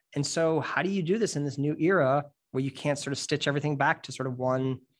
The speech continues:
common I D? How do you do it in the world of distributed data? And that was, I'd say, for lack of a better word, sort of the aha moment of why we started Habu. And Data Clean Room really became the, the vehicle around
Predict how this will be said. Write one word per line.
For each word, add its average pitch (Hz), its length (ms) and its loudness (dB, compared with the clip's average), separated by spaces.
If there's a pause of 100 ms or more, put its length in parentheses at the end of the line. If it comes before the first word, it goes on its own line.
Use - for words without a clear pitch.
(240)
common 147 300 2
I 143 100 2
D? 170 240 0
How - 180 -6
do 147 60 0
you 151 60 0
do 156 160 0
it - 20 -2
in 147 60 -2
the 139 100 -2
world 135 200 -2
of 131 60 -4
distributed 139 380 -2
data? 165 300 0
And 143 160 2
that 175 240 4
was, 139 540 2 (600)
I'd 139 120 -2
say, 131 340 2
for 127 140 -4
lack 135 160 2
of - 20 -18
a - 40 -20
better 139 100 -2
word, 135 180 -2
sort 135 140 -6
of 123 60 -8
the 131 100 -2
aha 135 260 0
moment 135 300 0
of 120 140 -6
why 127 200 0
we 135 140 -2
started 131 300 -4
Habu. 135 560 0 (440)
And 135 500 0 (120)
Data 156 220 2
Clean 202 280 2
Room 147 260 4
really 147 280 0
became 131 600 -2
the, 123 280 -2
the 135 100 -2
vehicle 117 760 0
around 117 580 -4